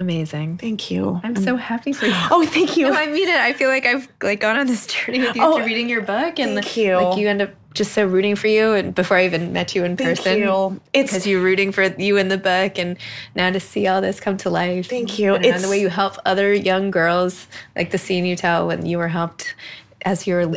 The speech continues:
Speaker 1: exiting a theater and how you helped. I mean, like, all this full circle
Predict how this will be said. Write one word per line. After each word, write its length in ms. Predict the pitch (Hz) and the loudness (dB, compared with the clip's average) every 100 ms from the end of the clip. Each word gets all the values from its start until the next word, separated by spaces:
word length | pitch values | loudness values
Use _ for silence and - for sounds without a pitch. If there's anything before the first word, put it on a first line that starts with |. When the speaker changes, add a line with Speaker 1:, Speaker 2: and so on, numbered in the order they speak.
| - | -6
Speaker 1:
exiting 300 | 170 175 175 | -4 -2 -2
a 40 | |
theater 280 | 165 170 175 | 0 2 4
and 80 | 170 | 4
how 80 | 165 | 2
you 260 | 156 175 | 0 0
helped. 480 | 170 180 175 180 - - | 0 2 0 -2 -8 0
I 80 | 196 | 2
mean, 160 | 185 | 2
like, 180 | - 185 - | 0 0 2
all 140 | 196 | 2
this 160 | 190 - | 2 -2
full 200 | - 190 | 0 0
circle 640 | 185 175 175 170 165 | 2 -2 0 0 0